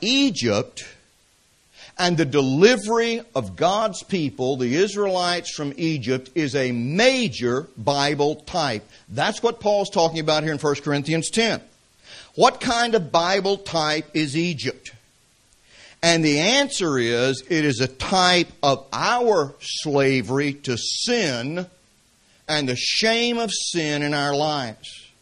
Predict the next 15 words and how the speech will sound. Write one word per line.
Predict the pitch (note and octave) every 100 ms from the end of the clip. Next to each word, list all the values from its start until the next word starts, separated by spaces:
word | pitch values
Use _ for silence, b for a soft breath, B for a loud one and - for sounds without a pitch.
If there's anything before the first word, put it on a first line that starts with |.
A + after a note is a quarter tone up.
| _ _ _ _ _ b b b -
Think | C#4
about | C#4+ A3+ G#3+ -
Israel | F#3+ G3 D3 E3 D3+
when | D3 D#3
they | D3+
were | C#3+
in | C#3
Egypt. | C#3+ B2 - - - _ _ _ _ _ b b b
When | - D#3 D3
Moses | F#3+ C#4+ D4 B3+ C4+
stood | - - E3+ D3+ C#3+
at | C3+
the | C3
burning | A#2+ E3 G3 A3+ A3+
bush, | D#3 C#3+ - - -